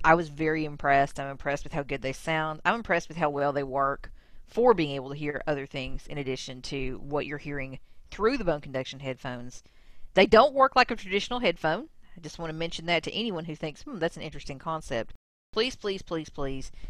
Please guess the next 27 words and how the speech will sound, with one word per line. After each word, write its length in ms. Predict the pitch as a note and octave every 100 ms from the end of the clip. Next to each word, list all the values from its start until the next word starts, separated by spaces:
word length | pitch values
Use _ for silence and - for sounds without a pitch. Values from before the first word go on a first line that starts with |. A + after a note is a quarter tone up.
| -
check 240 | F3+ F3+
out 100 | E3+
the 100 | -
page 300 | E3+ E3 F3+
on 80 | G3
the 80 | G#3+
site 380 | - D#3 F3+ -
if 140 | D#3+
you're 120 | D3
interested 360 | D3+ D#3 - D#3
in 80 | D3+
finding 320 | C#3+ D3 D3
out 100 | C3+
more. 320 | E3+ B3 E4+ -
We'll 160 | C3+
link 220 | C3+ C#3 B2
in 80 |
the 40 | B2
show 280 | - D#3+ F3+
notes. 420 | F#3 F#3+ - - - _ _ -
We 140 | F3 F3+
have 160 | D#3+
several 360 | - F3+ E3+ F3+
available 380 | D#3+ D#3 D3+ D3+
for 160 | -
purchase 500 | - D#3 - C#3 - - - - -
currently. 460 | F3+ E3 - D4